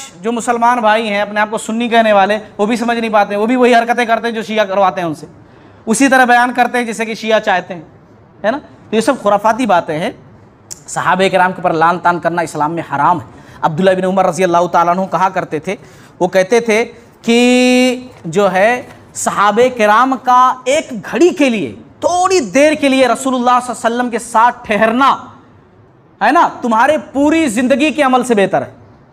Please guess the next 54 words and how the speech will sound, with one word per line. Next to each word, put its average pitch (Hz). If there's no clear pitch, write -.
पूरी 427
ज़िंदगी 359
के 359
अमल 330
से 302
बेहतर 254
है 269
सहाबे 262
किराम 269
का 277
चंद 370
साथ 294
के 262
लिए 254
आप 240
सल्लल्लाहु -
अलैहि 240
वसल्लम 226
के 202
साथ 196
ठहरना। 147
और 208
आज 254
हम 269
उन्हीं 269
सहाबा 285
पर 285
उंगली 269
उठाएं 226
कि 220
उन्होंने 240
ऐसा 226
कर 220
दिया, 208
उन्होंने 208
क्या 202
कर 208
रहे 202
थे, 202
उन्होंने 196
वो 202
कर 196
रहे 190
थे। 175
अल्लाह 196
ताला 190
से 175
दुआ, 175
अल्लाह 175
ताला 170
हम 175
तमाम 160
लोगों 170
को 180